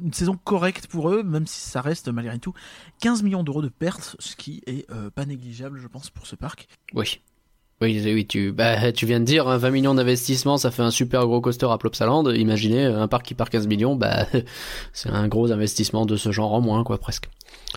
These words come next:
Speaker 1: Pas forcément, parce que c'est, c'est plus compliqué que ça, mais oui, euh,
Speaker 2: C'est
Speaker 1: tout
Speaker 2: beaucoup
Speaker 1: à
Speaker 2: plus
Speaker 1: fait.
Speaker 2: compliqué, mais ça donne une idée de l'échelle de grandeur, quoi.
Speaker 1: Et d'autant que ces quinze millions, c'est aussi parce que, bah, ils ont réussi à négocier pour,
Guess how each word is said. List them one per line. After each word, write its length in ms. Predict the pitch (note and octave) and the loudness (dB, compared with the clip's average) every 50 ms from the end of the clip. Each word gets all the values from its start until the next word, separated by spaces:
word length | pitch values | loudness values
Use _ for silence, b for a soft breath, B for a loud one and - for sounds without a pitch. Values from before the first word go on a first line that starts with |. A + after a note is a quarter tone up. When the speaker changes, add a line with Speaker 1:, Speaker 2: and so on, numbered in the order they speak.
| B B B B B - - - - | B B B B B -20 -20 -10 -6
Speaker 1:
Pas 120 | - D3+ | -6 -4
forcément, 400 | - D#3+ - - F#3+ F3+ F#3 F3 | -4 -6 -4 -2 0 0 0 0
parce 100 | C#3+ - | -2 -4
que 80 | - C3 | -10 -14
c'est, 140 | - - B2+ | -14 -14 -14
c'est 240 | - - - C#3 - | -14 -14 -14 -16 -16
plus 380 | - _ - - C3+ - - | -18 _ -16 -16 -14 -14 -14
compliqué 360 | - - C#3 B2+ C#3+ C#3+ E3+ D#3 | -12 -10 -10 -10 -6 -4 -6 -4
que 60 | - | -2
ça, 220 | - F#3 D#3+ D3 | -2 -2 -2 -2
mais 120 | C#3+ C3+ C3 | -4 -4 -6
oui, 220 | C3 D3+ D3 B2+ | -4 -4 -4 -2
euh, 40 | A2+ | 0
Speaker 2:
C'est 120 | A2 C3 B2+ | 2 2 2
Speaker 1:
tout 40 | A2 | 2
Speaker 2:
beaucoup 140 | B2+ B2 B2 | 0 0 2
Speaker 1:
à 20 | |
Speaker 2:
plus 80 | B2 C3 | 2 2
Speaker 1:
fait. 60 | B2+ | 2
Speaker 2:
compliqué, 320 | C#3 B2 C3+ B2+ E3 E3 | 2 2 2 4 4 4
mais 120 | C3+ C3 B2 | 4 4 2
ça 120 | - B2+ | 2 2
donne 140 | A#2 B2 A#2 | 2 4 4
une 100 | A#2+ A#2+ | 4 4
idée 240 | A#2+ A#2 A2+ B2 B2+ | 4 4 4 2 2
de 80 | A#2 A2+ | 2 2
l'échelle 240 | A#2 - A#2+ A2+ | 2 2 2 4
de 80 | A2 A2 | 4 4
grandeur, 320 | A2 A2+ A#2 A2 G#2 G#2 | 4 4 4 2 2 0
quoi. 120 | - - - - - - | -2 -6 -8 -8 -4 -2
Speaker 1:
Et 80 | D#3 | 0
d'autant 220 | C3 C3+ A#2+ E3 E3+ | 2 2 4 2 2
que 60 | - | 2
ces 100 | D3+ C3 | 0 0
quinze 240 | - C#3+ C#3 A#2 B2 | 2 0 0 0 0
millions, 300 | C3 C3 C#3+ E3 F3 E3 | 0 2 2 2 2 0
c'est 120 | - - | 0 -2
aussi 200 | A#2+ A#2 - E3 | -2 -2 -4 -6
parce 180 | - C3+ B2 - | -6 -6 -6 -4
que, 120 | - - | -2 -2
bah, 200 | C3+ C3+ A#2+ A2+ | -2 0 0 -2
ils 200 | A2+ A2+ A2+ B2 | -4 -4 -4 -6
ont 20 | A2 | -8
réussi 380 | A2 G#2+ F#2+ - - - C#3+ | -8 -8 -8 -8 -8 -6 -4
à 40 | B2+ | -4
négocier 520 | A#2 A2+ G#2 A2 G#2 - - C3 C3 C3+ C3 | -4 -4 -6 -8 -8 -6 -4 -2 -2 -2 -2
pour, 180 | - G#2+ - | -6 -10 -12